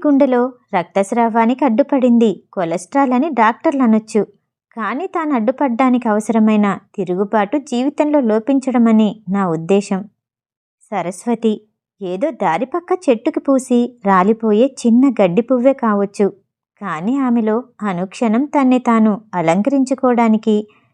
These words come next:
జరిగే అపూర్వమైన సంఘర్షణ ఉంటుంది.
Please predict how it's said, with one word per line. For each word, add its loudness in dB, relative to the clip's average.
జరిగే -6
అపూర్వమైన 0
సంఘర్షణ 0
ఉంటుంది. 0